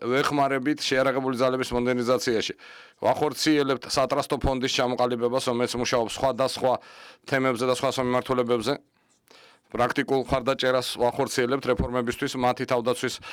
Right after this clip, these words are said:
მოდერნიზებისათვის, ა, სამეთაურო, საკონტროლო და სხვა ელემენტების განვითარებით, რომელიც, ა, მნიშვნელოვანია უკრაინისთვის, განვახორციელებთ. აღნი-, ამ,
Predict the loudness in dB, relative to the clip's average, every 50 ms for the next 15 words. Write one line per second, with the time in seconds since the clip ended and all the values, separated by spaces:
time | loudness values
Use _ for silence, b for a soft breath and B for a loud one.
0 | B B B -2 0 0 2 2 2 0 0 0 0 0 0 0 0 -2 -2 -4
1 | -6 -12 -16 b b b b b b b b b b b b b b b b b
2 | b _ _ _ _ _ _ _ -20 -20 -20 -20 -20 -20 -20 -20 -20 -20 -20 -20
3 | -20 -20 -16 -10 -4 -2 0 0 2 2 2 0 -2 -4 -6 -12 _ _ _ _
4 | _ _ -4 0 2 4 4 4 2 2 2 2 2 2 2 2 2 2 0 -2
5 | -6 -10 -6 -2 0 0 0 0 0 0 0 0 2 2 2 2 0 -2 -4 B
6 | B B B B -4 -4 -2 0 2 2 2 2 2 0 -2 0 0 2 2 2
7 | 2 0 0 0 0 0 0 0 0 0 0 0 0 0 0 0 0 0 0 0
8 | 0 2 2 0 0 -2 -2 -4 -6 -4 -2 0 2 2 2 2 2 0 -2 -4
9 | -10 -20 -20 -12 -6 -6 -2 0 2 2 2 2 2 2 2 0 0 0 B B
10 | B B B B B B -2 0 2 2 0 0 -2 -4 -4 -6 -4 0 0 0
11 | 2 0 0 0 -2 -2 -2 0 0 0 0 -2 -4 -6 -6 -6 -6 -6 -8 -6
12 | -4 -4 -2 -2 -2 -2 -2 -2 -4 -4 -4 -2 0 0 0